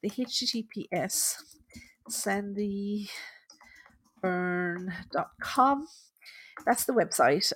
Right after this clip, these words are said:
And then the email is sandy at S B M dot I E, dot I E, not comma, I E, is my email address. So thanks so much, everybody, for the support.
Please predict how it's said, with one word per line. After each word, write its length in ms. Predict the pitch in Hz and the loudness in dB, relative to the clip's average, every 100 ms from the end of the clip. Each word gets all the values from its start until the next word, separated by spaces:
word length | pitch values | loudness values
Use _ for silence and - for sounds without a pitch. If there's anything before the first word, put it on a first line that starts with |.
| - | 0
And 140 | 180 | 0
then 180 | 175 180 | 2 0
the 160 | - 240 | -2 2
email 420 | 220 220 220 220 - | 6 8 6 4 2
is 300 | 190 185 - | 2 2 -2
sandy 460 | - 202 190 208 - | -4 -2 -2 -2 -2
at 220 | 180 175 - | -2 -2 -2
S 180 | 196 - | -4 -4
B 220 | - 175 143 | -8 -8 -4
M 300 | 233 220 226 | 0 0 -2
dot 300 | - 175 185 - | -2 0 0 -4
I 240 | 185 170 175 - | -6 -4 -4 -2
E, 380 | 233 233 233 - _ - - _ _ - | 0 0 -2 -8 _ -20 -20 _ _ -4
dot 200 | 190 - 175 | -4 -4 -8
I 80 | |
E, 260 | 180 - 196 | -8 -8 -8
not 180 | 185 - | -10 -8
comma, 240 | - 196 185 | -4 -2 -2
I 120 | 185 | -4
E, 300 | 180 226 240 - - - - _ - | -4 -6 -8 -10 -20 -20 -20 _ -2
is 320 | 190 175 - - | 2 2 0 -6
my 200 | 180 147 | -4 -2
email 240 | 202 151 120 | -2 -4 -2
address. 400 | 160 - - - - - - - | -2 -4 -4 -8 -12 -18 -14 2
So 160 | 285 - | 2 4
thanks 320 | - 359 349 - | 2 2 0 0
so 160 | - 320 | 2 4
much, 220 | 311 302 | 4 4
everybody, 340 | 285 254 269 | 4 4 2
for 140 | 254 226 | 0 0
the 100 | 214 | 0
support. 480 | - - 202 202 | 0 2 4 4